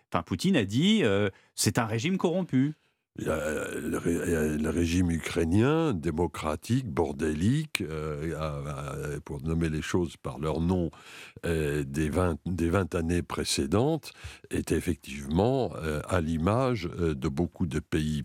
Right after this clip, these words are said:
Speaker 2: post-soviétiques, euh, et de beaucoup de pays ex-di-, ex-di-, dictatoriaux, hein, j'en pense à des pays de, du bassin méditerranéen. Euh, à,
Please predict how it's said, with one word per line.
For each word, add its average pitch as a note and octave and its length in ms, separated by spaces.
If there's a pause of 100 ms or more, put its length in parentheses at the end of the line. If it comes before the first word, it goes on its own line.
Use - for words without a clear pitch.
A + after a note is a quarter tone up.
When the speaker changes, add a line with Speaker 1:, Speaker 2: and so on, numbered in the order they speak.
Speaker 2:
post-soviétiques, E2 1040 (500)
euh, D#2+ 440
et F#2 160
de D2 100
beaucoup D#2 420
de C#2+ 120
pays D#2+ 680
ex-di-, - 540 (100)
ex-di-, D#2+ 440 (180)
dictatoriaux, F2 1160
hein, C#2 240
j'en - 220
pense - 240
à - 40
des B1 160 (100)
pays D2+ 260
de, C2+ 340
du C#2+ 120
bassin F2 400
méditerranéen. D#2+ 840 (640)
Euh, G#2 1040
à, D#2+ 520